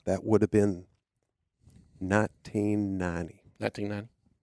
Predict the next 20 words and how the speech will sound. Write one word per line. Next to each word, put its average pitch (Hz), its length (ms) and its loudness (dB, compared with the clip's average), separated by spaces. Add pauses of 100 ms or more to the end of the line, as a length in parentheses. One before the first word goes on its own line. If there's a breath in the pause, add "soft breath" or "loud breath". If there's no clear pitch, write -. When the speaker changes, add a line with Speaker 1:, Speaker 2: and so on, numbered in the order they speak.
Speaker 1:
March 101 300 8
of 87 60 0
nineteen 98 400 2
ninety. 92 200 0
I 101 80 -2
think - 220 2
we 101 100 6
heard 98 200 2
eighteen 101 380 2
gobblers 87 520 -2
that - 80 -6
Speaker 2:
Ain't 98 120 -4
that 82 80 -2
Speaker 1:
day. 82 60 -6
Speaker 2:
crazy? 87 500 -6
Speaker 1:
That's 101 200 6
still 123 400 8
to 110 140 6
this 104 240 8
day 85 340 4